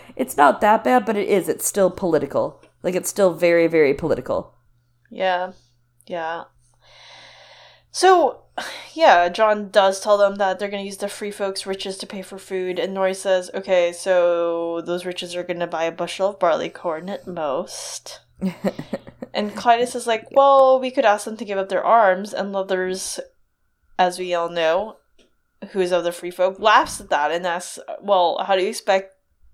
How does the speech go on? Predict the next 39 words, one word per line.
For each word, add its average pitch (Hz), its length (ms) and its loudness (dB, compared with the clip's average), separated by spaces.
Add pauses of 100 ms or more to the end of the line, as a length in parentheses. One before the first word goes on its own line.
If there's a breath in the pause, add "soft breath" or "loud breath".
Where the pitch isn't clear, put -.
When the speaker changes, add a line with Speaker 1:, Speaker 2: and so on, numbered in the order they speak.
(240)
Speaker 2:
to 262 120 -4
fight 202 260 4
alongside 220 640 4
them 214 200 6
then?" 175 460 2 (600 loud breath)
And 226 200 -12
John 220 260 0
gives 214 240 -8
a 196 120 -8 (180)
basic 339 420 0
history 202 580 -6 (120)
on 196 160 2
the 190 80 -2
weaponry 175 520 -6
of 175 100 -4
the 220 60 -8
free 214 220 -8
folk. - 460 -14 (560 soft breath)
Speaker 1:
Yes, - 560 -2
most 202 360 4
free 202 160 -4
folk - 280 0
carry 151 260 -2
weapons 143 500 -4
that 131 240 0
are 143 280 4
barely 269 360 4
more 175 320 4
than 165 200 2
your 151 100 0
basic 143 340 -2
club 131 260 0
or - 80 -4
stick. - 460 -6 (440 soft breath)
Axes, 190 600 0
mauls, 160 440 6
spears, 143 600 -4
bone 185 480 4
knives, 143 500 0